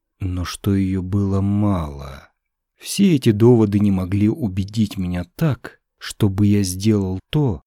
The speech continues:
что вытекало из моих рассуждений, то есть, чтоб я убил себя. Я бы сказал неправду,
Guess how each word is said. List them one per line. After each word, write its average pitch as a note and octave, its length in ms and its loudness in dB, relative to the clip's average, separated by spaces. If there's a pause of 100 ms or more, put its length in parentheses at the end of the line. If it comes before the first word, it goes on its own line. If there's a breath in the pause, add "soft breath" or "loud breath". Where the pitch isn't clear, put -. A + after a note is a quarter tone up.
(260)
что - 260 -2
вытекало A2+ 720 0
из G2+ 320 -6
моих F#2+ 420 -2
рассуждений, F2+ 1120 -8 (240)
то F2 200 -6
есть, - 460 -12 (140)
чтоб - 380 -2
я A#2 420 0 (120)
убил G2+ 520 -4
себя. D2+ 680 -10 (380)
Я G2 340 -4
бы G2 180 -4
сказал G#2+ 500 -2
неправду, G2+ 960 -2